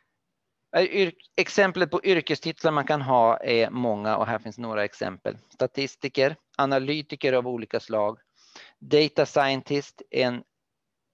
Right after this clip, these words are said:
vanligt förekommande term och, eh, utredare av olika slag. Mark-, arbetsmarknaden efter utbildningen är god för den som har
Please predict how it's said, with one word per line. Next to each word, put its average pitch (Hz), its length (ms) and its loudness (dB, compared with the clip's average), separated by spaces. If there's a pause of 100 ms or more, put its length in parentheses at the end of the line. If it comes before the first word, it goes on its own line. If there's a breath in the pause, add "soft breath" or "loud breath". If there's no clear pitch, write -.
(120)
vanligt 123 320 -4
förekommande 113 600 -4
term 110 400 -4 (600 loud breath)
och, - 380 -8
eh, 120 240 2
utredare 117 760 0
av 87 80 -6
olika - 380 -18
slag. - 300 -18 (3500 loud breath)
Mark-, 170 340 0
arbetsmarknaden 160 760 -2
efter 117 240 -6
utbildningen 104 560 -10
är 95 280 -4
god 120 500 -10
för 113 100 -10
den 104 160 -10
som 104 220 -18
har - 300 -12